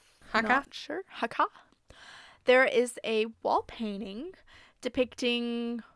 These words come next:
Speaker 2: where apparently some farmers saw the monster.
Speaker 1: Ooh.
Speaker 2: In Tronsviken,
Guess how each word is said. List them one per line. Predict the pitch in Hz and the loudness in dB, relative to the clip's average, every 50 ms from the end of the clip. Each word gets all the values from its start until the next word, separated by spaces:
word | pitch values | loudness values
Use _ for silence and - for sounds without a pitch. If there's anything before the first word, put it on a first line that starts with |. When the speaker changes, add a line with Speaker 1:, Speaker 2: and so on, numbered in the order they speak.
| _ _ | _ _
Speaker 2:
where | - 214 202 208 208 208 208 208 202 202 196 202 202 202 - | -10 -6 -4 -2 -2 -2 -2 -4 -4 -6 -6 -6 -8 -8 -8
apparently | - - - 208 208 - - 220 214 | -10 -8 -8 -8 -8 -8 -8 -8 -8
some | - - 226 202 208 | -8 -10 -10 -10 -12
farmers | - _ - - - 202 202 202 220 240 302 311 - | -12 _ -6 -4 -2 -2 -2 -4 -6 -8 -8 -8 -10
saw | - - - 240 254 254 269 294 311 311 | -8 -4 -2 -2 -2 -2 -2 -4 -6 -6
the | - 311 | -8 -8
monster. | 320 339 370 370 - - - - 466 508 - - _ _ _ _ - - | -6 -6 -6 -6 -8 -10 -6 -6 -6 -6 -8 -12 _ _ _ _ -12 -10
Speaker 1:
Ooh. | 247 294 339 247 202 190 - - - - - - - - - - _ - | -8 -6 -6 -8 -8 -10 -14 -20 -20 -20 -20 -20 -20 -20 -20 -16 _ -6
Speaker 2:
In | 240 240 240 233 233 226 226 233 226 | -4 -2 -2 -2 -2 -4 -4 -6 -8
Tronsviken, | - - - - - 254 247 247 254 262 262 269 262 254 233 - - 214 196 190 214 220 214 - _ _ - - 180 175 180 190 226 | -10 -12 -12 -6 -2 0 0 0 0 -2 -2 -4 -4 -6 -8 -12 -14 -12 -4 0 0 0 0 -2 _ _ -10 -8 -8 -6 -6 -8 -8